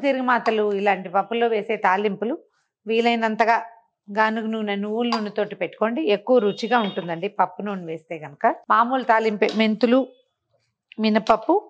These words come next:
ఆవాలు, ఎండుమిర్చి, పచ్చిమిర్చి, కరివేపాకు, ఇంగువ. ఒకవేళ వెల్లుల్లిపాయలు మీ చాయిస్ అయితే పప్పులో వేసుకోదలుచుకుంటే వేసుకోవచ్చండి, మీకు ఇష్టం ఉంటే. మాగాయ రుచి హైలైట్ అవ్వాలనుకుంటే కనుక వేయద్దు.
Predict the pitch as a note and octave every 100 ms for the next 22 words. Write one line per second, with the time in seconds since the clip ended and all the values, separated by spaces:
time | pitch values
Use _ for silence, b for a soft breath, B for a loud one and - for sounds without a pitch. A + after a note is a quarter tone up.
0 | _ _ - - _ G#3+ G#3+ G3+ G3 F#3
1 | - _ - - - A3+ A#3 A#3 A3+ -
2 | A#3+ G#3+ G3+ A3+ C#4 C#4 A3 G#3+ A3 G#3+
3 | G#3 C4 G3 E3+ E3+ - A#3+ B3 A#3+ A#3
4 | A3 A#3 A#3 B3+ B3 A#3+ A3+ G#3+ G#3 G#3
5 | G#3 F#3 A3+ - G#3+ G3+ D#4 G#4+ b b
6 | b A3 A3 A#3+ A3+ G#3 G#3 A3 G3+ G3
7 | A3 A3 G#4+ - _ _ A3 G#3+ A#3 A3
8 | G3 F3+ F#3+ F#3+ F#3 A3 G3+ F#3+ F4 -
9 | b b A3+ A#3+ C4 D4 C#4+ C4+ C4+ B3
10 | A#3+ B3 B3+ A#3+ A#3 A#3 G#3+ G3+ A3 A3+
11 | G#3 A#3 F4 - - A#3+ A#3 E3 E3